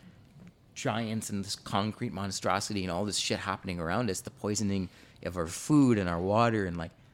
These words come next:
all this shit. And we're on fucking pills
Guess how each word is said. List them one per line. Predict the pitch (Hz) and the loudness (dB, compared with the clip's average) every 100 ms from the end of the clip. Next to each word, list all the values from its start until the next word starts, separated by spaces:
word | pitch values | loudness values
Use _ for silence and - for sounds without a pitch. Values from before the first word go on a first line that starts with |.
| - - | -20 -4
all | 107 127 | 2 2
this | 127 117 | 2 0
shit. | - - 175 151 - - | 0 2 2 2 -2 -6
And | 120 110 | -4 0
we're | 127 | 2
on | 165 156 151 - | 2 0 -4 -8
fucking | 175 202 | -8 -8
pills | - 247 214 | -4 -2 -2